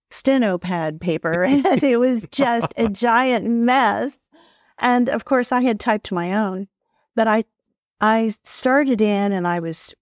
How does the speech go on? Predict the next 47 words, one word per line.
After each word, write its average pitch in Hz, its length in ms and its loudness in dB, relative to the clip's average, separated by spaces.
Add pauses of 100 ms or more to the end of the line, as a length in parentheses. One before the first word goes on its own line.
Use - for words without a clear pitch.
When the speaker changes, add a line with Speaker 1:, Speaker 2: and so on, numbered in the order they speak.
Speaker 1:
very 196 320 2
grumbly 175 560 2
about 165 520 0 (100)
the 175 80 2
whole 165 200 2
process, 156 600 -2
and 165 120 2
I 156 120 2
started 165 420 -2
typing, 160 440 -4
and 160 400 -6
I 185 80 0
was 180 160 -4
kind 180 220 0
of, 151 120 -2 (760)
you 185 140 -2
know, 160 220 -2 (100)
pressing 175 460 -2
very 202 240 2
hard 190 360 0
on 170 220 -4
the 151 160 -4
computer 170 420 -2
keys. 156 400 -6 (540)
And 214 260 0
I've 196 100 -2
got 247 200 2
about 240 240 -2
Speaker 2:
<laughs> - 20 -10
Speaker 1:
ten 269 300 2
<laughs> - 0 -
pa-, 220 300 -2 (260)
I 233 180 0
got 262 220 0
about 247 280 0
ten 262 240 0
pages 233 420 0
in, 233 320 0
Speaker 2:
And 202 80 -4
then 196 340 0
Speaker 1:
and 233 120 2
I 240 60 2
went, 240 180 2
Speaker 2:
yeah. - 60 0
Speaker 1:
"Oh 240 60 2
my 247 160 2
gosh, 202 580 -2